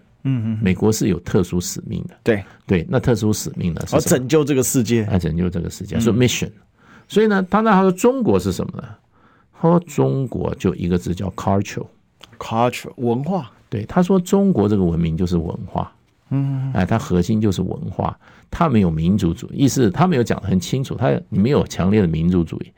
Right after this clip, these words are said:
Speaker 2: 也没有强-，强烈的这种哈，欲去，要去哈，要去改变其他这个族群的这种意愿。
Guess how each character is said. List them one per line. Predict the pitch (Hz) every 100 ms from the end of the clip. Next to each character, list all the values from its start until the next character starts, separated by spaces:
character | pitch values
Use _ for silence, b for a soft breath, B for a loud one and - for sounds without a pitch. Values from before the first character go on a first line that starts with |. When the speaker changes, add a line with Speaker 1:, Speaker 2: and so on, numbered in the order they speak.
| B B B B
Speaker 2:
也 | - 98
没 | 143
有 | 135
强-， | - - 87 104 -
强 | - - 95 123
烈 | 117
的 | -
这 | - 104
种 | 85 -
哈， | 95 82 - B B B -
欲 | 117
去， | 95 120 101 -
要 | 143 120
去 | 98 117 98
哈， | 90 95 - _ _ -
要 | 131 104
去 | - 98 -
改 | - 85 80
变 | 117 101 -
其 | - - 87
他 | 92 107 101 135 - _ _ _ _ -
这 | 110
个 | 92 87
族 | - 92 98
群 | - - -
的 |
这 | 92 98
种 | 85 -
意 | - 104
愿。 | 87 85